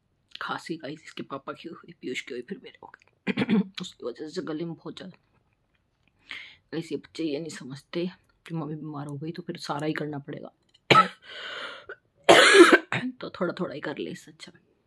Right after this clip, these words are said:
पर मानते नहीं है। मैं बिग बॉस चलाती हूँ, फिर बंद करती हूँ, फिर चलाती हूँ, फिर बंद करती हूँ। इतना बेकार बिग बॉस आ रहा है ना, मैं दुखी हो ली, टाइम पास ना होता। काम करती हूँ, फिर आती हूँ, फिर चलाती हूँ, फिर बंद करती हूँ, फिर चलाती हूँ,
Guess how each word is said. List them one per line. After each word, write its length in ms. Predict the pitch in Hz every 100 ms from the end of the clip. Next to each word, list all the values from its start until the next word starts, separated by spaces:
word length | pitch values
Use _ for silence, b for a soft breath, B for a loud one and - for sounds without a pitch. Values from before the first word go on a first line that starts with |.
| _
पर 100 | 151
मानते 420 | 147 151 151 143 -
नहीं 160 | 78
है। 100 | 139 - _ _ - _ _ _ _ _ 147 -
मैं 140 | 165
बिग 160 | 160 147
बॉस 220 | 147 -
चलाती 300 | 151 156 196
हूँ, 140 | 190 - -
फिर 120 | 160
बंद 160 | 147 139
करती 240 | 131 143
हूँ, 80 | 135
फिर 100 | 147
चलाती 340 | 143 175 175 202
हूँ, 80 | 196 -
फिर 120 | 160
बंद 200 | 139 135
करती 320 | 131 - 143
हूँ। 100 | 139 B 117 B B _ -
इतना 240 | 147 185 156 135
बेकार 440 | 170 151 208 180
बिग 180 | 160 165 143
बॉस 200 | 143 156
आ 40 |
रहा 80 | 135
है 60 |
ना, 80 | 147
मैं 140 | 160 143
दुखी 300 | 143 - 196
हो 100 | 143
ली, 260 | 120 113 - _
टाइम 200 | 175 156
पास 220 | 143 139 143
ना 100 | 135
होता। 400 | 135 - - _ _ _ _ _ _ _ _ _ _ _ _ _ -
काम 260 | 185 175 175
करती 320 | 175 - -
हूँ, 160 | 190 180
फिर 140 | 170 160
आती 260 | 151 190
हूँ, 140 | 190 185
फिर 100 | 156
चलाती 420 | 165 170 143 180
हूँ, 80 | 170
फिर 100 | 165
बंद 220 | 156 160 156
करती 260 | 143 165
हूँ, 100 | 147
फिर 160 | - 160
चलाती 400 | - 151 147
हूँ, 80 | 196